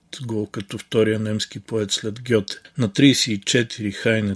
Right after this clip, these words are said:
търси свободата във Франция, където всички помнят, че е германец. Роден, талантлив и свободомислещ, в Германия Хайне е в битка с цензурата и заплашен дори от арест. А във Франция опитва невъзможното,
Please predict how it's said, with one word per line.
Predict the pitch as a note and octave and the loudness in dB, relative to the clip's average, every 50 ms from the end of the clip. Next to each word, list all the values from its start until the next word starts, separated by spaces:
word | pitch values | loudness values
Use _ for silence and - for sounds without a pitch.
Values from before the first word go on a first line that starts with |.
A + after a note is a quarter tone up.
| - - | -4 -4
търси | A2 G2+ F#2+ - - - | -4 -4 -4 -4 -4 -4
свободата | - - - G#2 G2+ G#2+ G2 G#2 G#2 G2+ - - G#2 | -6 -6 -6 -8 -6 -2 -2 -2 -2 -2 -6 -8 -8
във | G2+ F#2+ | -8 -8
Франция, | - - A#2 A2+ A2 G#2 - - - G2+ G2 - | -6 -2 -2 0 0 -2 -4 -4 -6 -8 -8 -8
където | - A2+ G#2 G#2+ G2 - A2 | -6 -2 -2 -2 -2 -4 -8
всички | G#2 - - A#2 A2 - - - | -6 -4 -4 -4 -6 -8 -10 -10
помнят, | - - - C#3+ C3+ C3 A2+ G2+ F#2+ - - _ | -8 2 2 4 4 4 2 0 -2 -8 -12 _
че | - - B2 A2 | -8 -6 -6 -6
е | |
германец. | G2+ G2+ G#2+ G2+ G2+ G2+ G#2 G2+ F#2+ F#2 F#2+ - - - - - - - | -6 -4 -2 0 0 0 0 0 0 -2 -4 -6 -8 -10 -10 -10 -8 -4
Роден, | A#2+ A#2+ A#2+ B2+ B2+ B2+ - | -2 0 4 4 4 4 2
талантлив | - B2 A2+ A2 A2 G#2 G2+ - A#2 G#2 - - | 2 0 0 2 0 -2 -2 -2 -4 -4 -4 -4
и | A2 | -4
свободомислещ, | - - - G#2+ G2+ G#2 G2+ G2+ G#2 G2+ G#2+ A#2+ G#2+ - - - B2+ B2 G#2+ - - _ _ - - - - - - | -4 -4 -4 -6 -6 -6 -4 -4 -2 0 0 2 2 0 0 0 -4 -2 -2 -4 -6 _ _ -14 -12 -12 -12 -14 -16
в | D#3 B2+ B2+ B2 B2 | -12 -8 -6 -2 4
Германия | C3 C3+ B2+ C3 C3 B2 B2 A2+ G#2+ G#2+ G2+ | 6 6 6 6 4 2 2 2 0 -2 -4
Хайне | - - B2 A2+ G#2+ G#2+ G#2+ | -4 -2 0 0 0 0 -2
е | G#2+ G#2 | -2 -2
в | G#2 G#2 F#2+ | -2 -2 -4
битка | G2 G#2 G#2+ G2 - - - G#2 | -2 -2 -2 -2 -4 -6 -6 -6
с | - - - G2+ - - - | -4 -4 -4 -4 -6 -4 0
цензурата | - B2 A2 G#2 G2 G2 G2 G2+ G#2 G2 - - A#2 | 2 2 2 2 2 -2 -2 -2 -4 -4 -4 -6 -6
и | G#2 | -4
заплашен | G2+ G#2 G2+ - - B2+ A2+ G2+ - - A2+ G2+ G2 | -4 -6 -8 -6 -2 -2 0 0 0 -2 -4 -4 -4
дори | F#2+ G2 G2 G2+ | -4 -2 -2 -2
от | G#2 G2 - - - | -2 -2 -4 -6 -6
арест. | G#2 G2+ G#2 G#2 G2+ - - - - - - _ | -4 -2 -2 0 -2 -2 -4 -6 -14 -18 -16 _
А | - B2+ | -4 -2
във | A#2+ B2+ G#2 | -2 -2 -2
Франция | - D3 C#3+ D3+ C#3+ - - C3 A#2 | 2 4 4 4 4 2 2 0 0
опитва | G#2+ - - A2 - - A#2 A2 | 0 -2 -8 -10 -6 -4 -2 0
невъзможното, | A2 A2+ G#2 G#2+ A2+ G2+ G2+ A2 G#2+ G#2 F#2+ F#2 F#2 F2+ - - - - | 0 0 0 0 -2 0 0 2 2 2 2 0 -2 -4 -6 -14 -18 -18